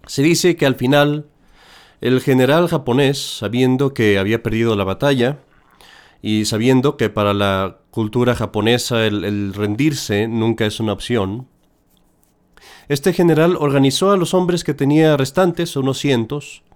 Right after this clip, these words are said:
y para, y preparó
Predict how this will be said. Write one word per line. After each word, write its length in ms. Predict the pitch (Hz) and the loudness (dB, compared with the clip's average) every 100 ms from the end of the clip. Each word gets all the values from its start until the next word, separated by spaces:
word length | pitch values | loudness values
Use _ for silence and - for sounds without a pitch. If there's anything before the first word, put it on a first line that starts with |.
| _ _ _ _ - - _ _ _ _ _ | _ _ _ _ -20 -20 _ _ _ _ _
y 140 | - 139 | -4 0
para, 760 | 147 143 143 139 135 - _ | 2 4 4 4 2 -2 _
y 240 | - 131 127 | -2 0 2
preparó 640 | 135 131 131 165 233 - | 0 2 4 4 4 0